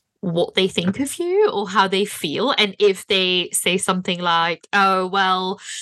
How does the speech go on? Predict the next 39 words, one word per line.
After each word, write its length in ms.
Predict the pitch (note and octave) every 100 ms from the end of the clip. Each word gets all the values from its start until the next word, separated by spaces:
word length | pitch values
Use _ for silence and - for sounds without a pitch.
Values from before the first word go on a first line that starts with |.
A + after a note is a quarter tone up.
| - - _ _
maybe 340 | G#3+ A3+ A#3+ A3+
just 300 | C4+ - F#3
this, 540 | G#3+ G#3+ - - - -
uh, 140 | G3+
or 220 | D#4 F4+ D4
another 300 | C#4+ C#4+ C#4+
way 120 | A#3
you 100 | A3+
can 120 | A#3
ask 220 | G3+ G#3
this 220 | G3 F#3+ G#3
is 120 | F3+
maybe, 260 | F#3 F#3+
"Is 140 | G#3 F#3
there 180 | G3+ G3+
anything 340 | G#3 G3+ F#3+
else 280 | F#3+ F#3 F#3+
that 160 | F#3 -
I 160 | E3+ F3
can 400 | - F3 E3+ E3+ - -
elaborate 560 | F3 E3+ E3+ E3 E3 -
on 180 | E3
a 80 | E3
little 260 | E3 - E3
bit 160 | D#3+
more?" 240 | F3 F3 D#3+
or 60 |
something, 400 | E3 D#3+ D#3 D#3
because 300 | E3+ F#3 F#3
then 320 | F#3 F#3 F3+ E3+
if 340 | E3+ F3 - - - - -
at 180 | A#3+ -
some 280 | - B3 C4+
point 240 | C4+ A3+
in 180 | A3 G3+
the 120 | G#3
interview, 440 | G#3+ A3 G3+ G3
and 180 | G3 G3+ -
that 300 | G#3 D4